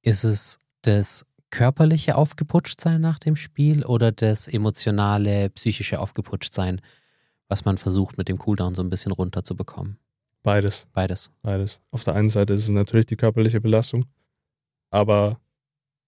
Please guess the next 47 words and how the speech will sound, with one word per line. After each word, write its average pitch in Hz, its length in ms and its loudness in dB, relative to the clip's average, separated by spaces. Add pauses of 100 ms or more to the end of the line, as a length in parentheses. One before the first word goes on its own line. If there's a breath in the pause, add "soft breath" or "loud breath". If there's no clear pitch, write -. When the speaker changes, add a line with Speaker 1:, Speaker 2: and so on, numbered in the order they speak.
(880)
Speaker 2:
es 120 160 0
ist - 240 -2
auch, 104 300 2 (220)
auch - 260 -4
das - 200 -6
Emotionale 101 720 -2
und 98 100 0
auch - 260 -4
vom 101 260 -2
Kopf - 340 -4
her. 104 300 0
Speaker 1:
Ja. 107 140 2 (580)
Wie 117 200 4
ist 113 140 2
es, 131 200 2
wenn, 107 640 0 (720)
ich - 140 -20
meine, 101 160 -2
es - 120 0
ist - 180 -2
jetzt - 240 -2 (520)
dieses 107 300 0
Jahr 104 140 0
leider 104 260 2
jetzt 101 140 -2
schon 101 160 -2
mehr 98 140 0
als 98 140 -2
einmal 98 340 0
passiert, - 340 -2
dass - 200 -4
wir 98 80 -2
gesehen 98 320 0
haben, 98 100 0
dass 92 200 -4
ein 101 60 -2
Goalie 98 260 2
liegen 104 200 0
geblieben 107 340 2
ist, 110 340 0
nachdem 104 440 2
Speaker 2:
Mhm. 110 60 2
Speaker 1:
irgendwas 101 480 0
passiert 110 340 0
ist. 110 200 -2
Wir 98 120 0
hatten's 98 360 -4